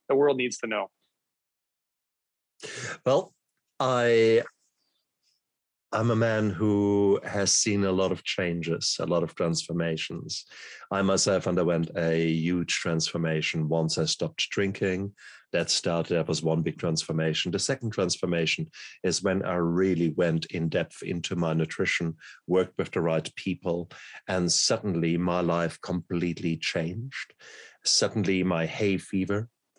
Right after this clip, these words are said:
Speaker 2: gone. My bit of old shoulder injury, gone. Smelly feet, gone. And you think, "What the fuck? What's going on here?"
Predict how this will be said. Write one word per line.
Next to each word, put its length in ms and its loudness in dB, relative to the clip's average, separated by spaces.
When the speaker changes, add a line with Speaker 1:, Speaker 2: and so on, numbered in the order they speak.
Speaker 2:
gone. 580 -2
My 220 -6
bit 100 -4
of 140 2
old 240 2
shoulder 340 2
injury, 540 0
gone. 520 -2
Smelly 520 0
feet, 640 0
gone. 440 -2
And 160 -2
you 100 2
think, 240 0
"What 160 -4
the 120 -6
fuck? 640 -10
What's 300 0
going 520 2
on 280 -2
here?" 360 2